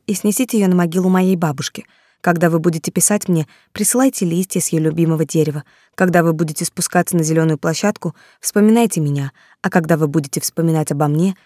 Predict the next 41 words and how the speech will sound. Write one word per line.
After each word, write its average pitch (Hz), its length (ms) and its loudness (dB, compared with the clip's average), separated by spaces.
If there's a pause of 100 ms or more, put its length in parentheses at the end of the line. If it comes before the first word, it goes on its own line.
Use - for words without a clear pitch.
(200)
скажите 208 460 2
себе, 151 360 -2
что - 220 -2
вы 170 100 4
сделали 170 420 2
мне 160 160 0
всё 190 260 -2
добро, 170 380 0
какое 165 340 -4
только 156 260 -4
могли 151 320 0
сделать». 139 440 -4 (420)
Я 180 120 2
протянула 170 400 0
ему 160 160 2
руку, 196 320 -4 (220)
которую 196 380 0
он 190 180 2
взял 175 400 -2
в - 80 -8
свою 170 360 0
руку, 165 380 -6 (380)
затянутую 175 580 0
в - 60 -20
перчатку, 170 680 -4 (220)
и 208 240 2
пожал 156 500 -2
её, 135 240 -6 (320)
как 165 240 0
сделал 156 380 2
бы 170 220 0
это 160 440 -4
с - 140 -12
рукой 175 240 0
мальчика, 160 500 -2 (280)
вместо 175 340 0
того, 170 240 -2
чтоб - 220 -8
нежно 175 320 2
поцеловать 185 580 -4
её, 147 160 -12